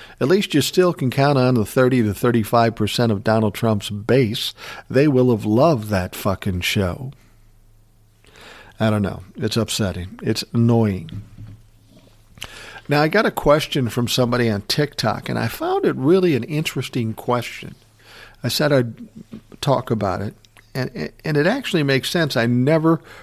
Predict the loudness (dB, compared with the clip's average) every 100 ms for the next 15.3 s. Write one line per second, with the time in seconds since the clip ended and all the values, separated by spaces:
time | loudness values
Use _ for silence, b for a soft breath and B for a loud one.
0 | B 2 2 2 -2 -4 0 2 2 2
1 | 0 0 -2 -4 -2 0 0 0 -4 -6
2 | -12 _ B B B B B B B B
3 | B B 0 2 2 2 2 2 2 -2
4 | 2 2 2 -4 -12 2 2 2 -2 2
5 | 2 2 -6 -16 0 4 4 4 2 0
6 | 2 2 6 6 6 4 -4 -6 -16 -20
7 | _ B B B B B -2 0 4 4
8 | 4 2 -2 -10 b b b b 4 6
9 | 4 4 4 4 2 -2 0 0 0 0
10 | 0 0 -2 -2 -2 -4 -12 _ 0 2
11 | 4 2 0 0 2 2 -2 -6 -10 _
12 | _ _ _ B B B B B 2 4
13 | 4 4 2 2 4 2 0 2 4 4
14 | 2 0 2 2 0 -4 0 2 4 4
15 | 2 -2